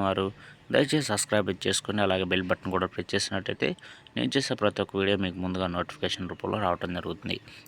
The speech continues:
ముఖ్యంగా ఆ వీడియో నచ్చితే లైక్ చేయండి ఫ్రెండ్స్. లైక్ చేయడం ద్వారా ఇన్ఫర్మేషన్ అనేది ఎంతోమందికి రీచ్ అవ్వడం జరుగుతుంది. ఇక లేట్ చేయకుండా వివరాల్లోకి వెళ్దాం ఫ్రెండ్స్. బ్రెజిల్లో ఘోర విమాన ప్రమాదం జరిగింది. ఇక ఈ ప్రమాదంలో అరవై రెండు మంది దుర్మరణం చెందారు.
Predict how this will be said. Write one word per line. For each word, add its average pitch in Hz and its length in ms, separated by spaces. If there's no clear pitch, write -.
ముఖ్యంగా 107 380
ఆ 95 60
వీడియో 92 220
నచ్చితే 92 300
లైక్ 90 180
చేయండి 98 200
ఫ్రెండ్స్. 117 260
లైక్ 98 200
చేయడం 107 280
ద్వారా 101 200
ఇన్ఫర్మేషన్ 143 540
అనేది 104 240
ఎంతోమందికి 92 520
రీచ్ 90 200
అవ్వడం 92 280
జరుగుతుంది. 90 420
ఇక - 60
లేట్ 180 220
చేయకుండా 95 360
వివరాల్లోకి 95 400
వెళ్దాం 90 220
ఫ్రెండ్స్. - 260
బ్రెజిల్లో 143 440
ఘోర 113 180
విమాన 104 240
ప్రమాదం 95 380
జరిగింది. 90 400
ఇక - 100
ఈ - 20
ప్రమాదంలో 92 520
అరవై 147 220
రెండు 151 140
మంది 117 160
దుర్మరణం 101 460
చెందారు. 87 380